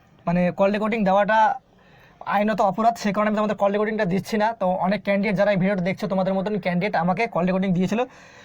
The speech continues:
সেখানেও স্যার, সে কিন্তু জিজ্ঞেস করেছিল, "স্যার, কলকাতা পুলিশের বিজ্ঞপ্তি কি, আহ, ডিসেম্বর মাসে বেরোতে পারে?" সেখানে কিন্তু স্যার কিন্তু তাকে বলেছিল যে, "হ্যাঁ,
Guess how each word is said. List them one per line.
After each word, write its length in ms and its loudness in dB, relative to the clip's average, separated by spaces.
সেখানেও 400 0
স্যার, 500 0
সে 220 -2
কিন্তু 200 -2
জিজ্ঞেস 260 0
করেছিল, 220 -2
"স্যার, 240 0
কলকাতা 380 -2
পুলিশের 280 0
বিজ্ঞপ্তি 400 -2
কি, 300 -4
আহ, 80 -2
ডিসেম্বর 400 0
মাসে 200 -2
বেরোতে 260 0
পারে?" 180 0
সেখানে 240 -4
কিন্তু 160 -2
স্যার 260 -2
কিন্তু 180 -4
তাকে 240 -2
বলেছিল 380 0
যে, 140 0
"হ্যাঁ, 180 2